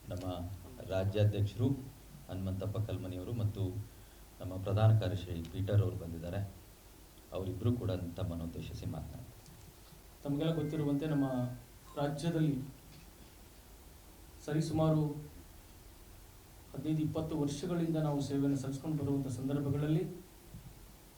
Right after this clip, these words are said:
Speaker 2: ನಮ್ಮ ಹೋರಾಟಕ್ಕೆ ಮತ್ತು ನಮ್ಮ ವಿಶೇಷ ಏನಂತಂದ್ರೆ ನಮ್ಮ ಅತಿಥಿ ಉಪನ್ಯಾಸಕರ ಸಂಘದ ಒಬ್ಬ ಕಾನೂನು ಸಲಹೆಗಾರರಾಗಿ ಕೂಡ ಶ್ರೀ ದಿನೇಶ್ ಸರ್ ಅವರು ನಮ್ಮ ಸಂಘದಲ್ಲಿದ್ದಾರೆ. ಜೊತೆಗೆ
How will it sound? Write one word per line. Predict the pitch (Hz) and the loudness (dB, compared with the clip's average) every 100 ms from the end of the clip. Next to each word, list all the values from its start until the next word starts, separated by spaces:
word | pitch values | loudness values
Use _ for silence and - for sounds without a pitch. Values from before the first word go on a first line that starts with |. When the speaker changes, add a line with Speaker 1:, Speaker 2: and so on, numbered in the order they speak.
| - - - - - - - | -20 -18 -16 -16 -16 -16 -4
Speaker 2:
ನಮ್ಮ | 143 143 120 | -2 0 2
ಹೋರಾಟಕ್ಕೆ | 170 185 175 156 - 113 - - - - - - - - - - - - | 4 6 4 2 0 -4 -6 -12 -18 -20 -20 -20 -20 -20 -20 -20 -20 -12
ಮತ್ತು | 190 185 180 | -6 -2 0
ನಮ್ಮ | 180 165 | 0 0
ವಿಶೇಷ | 190 185 180 | 0 0 0
ಏನಂತಂದ್ರೆ | 170 165 208 | 0 0 0
ನಮ್ಮ | 208 170 | 0 2
ಅತಿಥಿ | 160 196 185 | 2 2 0
ಉಪನ್ಯಾಸಕರ | 170 165 160 156 156 | 0 0 0 0 0
ಸಂಘದ | 151 170 170 | 0 0 0
ಒಬ್ಬ | 151 - | -2 2
ಕಾನೂನು | 156 208 196 175 | 2 4 2 0
ಸಲಹೆಗಾರರಾಗಿ | 170 156 151 147 143 143 165 | 2 4 4 2 0 -2 0
ಕೂಡ | 165 143 - - - - - - - - - - - - - | 2 2 0 -8 -14 -14 -12 -10 -10 -10 -10 -10 -14 -14 -12
ಶ್ರೀ | 131 135 127 | -8 -6 0
ದಿನೇಶ್ | 143 147 143 | 0 0 0
ಸರ್ | 135 135 | -2 -2
ಅವರು | 127 127 123 - - - - | -2 -4 -6 -8 -14 -18 -12
ನಮ್ಮ | 139 127 117 | -4 -2 0
ಸಂಘದಲ್ಲಿದ್ದಾರೆ. | 123 120 123 131 156 - - - - - - - - - - - - - - 143 | 0 0 0 2 2 0 -4 -10 -16 -20 -20 -20 -20 -20 -20 -20 -20 -18 -12 -2
ಜೊತೆಗೆ | 170 202 - | 0 2 0